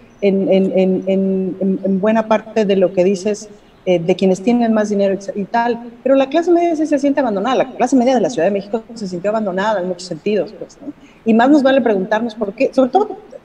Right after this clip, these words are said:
todos los que estamos aquí somos de clase media, a menos que el pollito ya nos declare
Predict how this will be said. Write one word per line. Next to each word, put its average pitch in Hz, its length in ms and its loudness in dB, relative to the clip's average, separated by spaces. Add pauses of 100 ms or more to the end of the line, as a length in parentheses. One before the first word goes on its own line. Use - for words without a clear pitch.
todos 320 160 4
los 277 100 4
que - 40 -10
estamos 202 280 -2
aquí 226 340 -4
somos 180 260 -2
de 175 100 2
clase 185 240 0
media, 220 320 0
a 170 60 -4
menos 190 180 -2
que 190 140 -6
el 165 60 -6
pollito 175 380 0
ya 185 140 2
nos 180 160 -2
declare 170 600 0